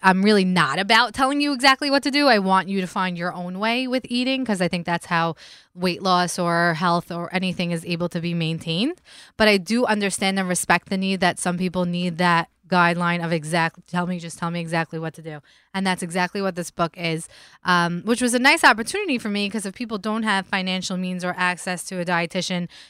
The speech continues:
they can just take this book and follow something completely from A to Z with the information they need to know education-wise, with the step-by-step plan of, um,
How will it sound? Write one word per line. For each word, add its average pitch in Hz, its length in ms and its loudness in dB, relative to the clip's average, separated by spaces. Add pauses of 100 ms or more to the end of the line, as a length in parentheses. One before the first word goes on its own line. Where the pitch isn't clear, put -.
they 180 100 -4
can 185 280 0
just 180 180 -8
take 175 220 -8
this 175 200 -6
book 170 260 0
and 165 200 -4
follow 160 300 2
something 165 380 -6
completely 170 600 -10
from 170 360 -2
A 165 160 -2
to 165 120 -2
Z 156 360 -6 (360)
with 180 160 -8
the 175 260 -4
information 247 580 0
they 233 140 2
need 226 180 0
to - 80 -4
know 208 160 2
education-wise, 196 880 -2 (360)
with 190 240 -2
the 190 80 -4
step-by-step 185 640 0
plan 180 340 -4
of, 175 260 -2
um, 165 360 -2